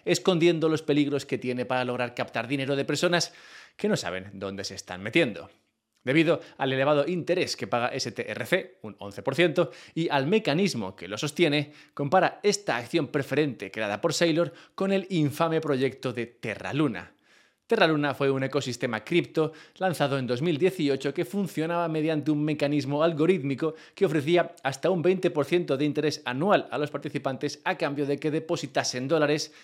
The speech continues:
dentro del esquema, una rentabilidad increíble que atrajo miles de millones de dólares y se acabó demostrando, efectivamente, insostenible.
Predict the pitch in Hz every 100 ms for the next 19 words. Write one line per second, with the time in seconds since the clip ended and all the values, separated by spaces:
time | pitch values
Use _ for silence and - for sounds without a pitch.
0 | - 104 104 98 127 101 87 85 - 123
1 | 90 82 - - - 113 107 104 104 104
2 | 104 - 175 156 151 151 151 147 123 -
3 | 131 - 123 127 131 120 120 123 131 113
4 | 110 117 120 147 185 180 170 - _ -
5 | - - _ 165 165 143 117 113 117 139
6 | 104 90 90 98 - _ _ - 110 -
7 | 123 85 85 92 - _ 120 107 104 -
8 | 165 120 85 -